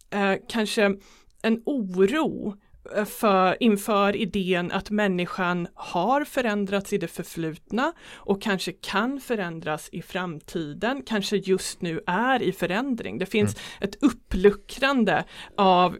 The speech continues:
Speaker 1: kategorin människa i det här som är väldigt, väldigt obekvämt för många vid tiden. Och det, för att, eh, ge exempel på svaren, det var en, en recension av, eh, Origin som sa, ehm, "If a monkey can become a man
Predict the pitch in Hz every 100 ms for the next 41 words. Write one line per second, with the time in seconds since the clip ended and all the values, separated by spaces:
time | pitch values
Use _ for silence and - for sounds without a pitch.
0 | - 208 196 202 175 180 240 190 185 214
1 | 294 285 185 170 160 - - 175 170 170
2 | 240 190 160 156 175 160 - 208 170 156
3 | - 247 185 - - - 165 156 92 -
4 | - - 180 202 208 - - - - 208
5 | 202 - 190 185 - - 214 208 - 247
6 | 190 170 247 247 190 190 220 170 160 226
7 | 226 208 208 196 196 202 208 208 220 202
8 | 226 254 226 202 185 170 160 165 165 156
9 | - 185 156 156 185 185 - _ _ _
10 | _ _ _ - - - 190 190 196 165
11 | 160 - - - - _ 190 185 185 170
12 | 175 196 _ _ _ _ _ _ - 220
13 | 202 - - 220 214 233 285 262 - 175
14 | 170 - 196 202 - 226 214 196 202 220
15 | - - 185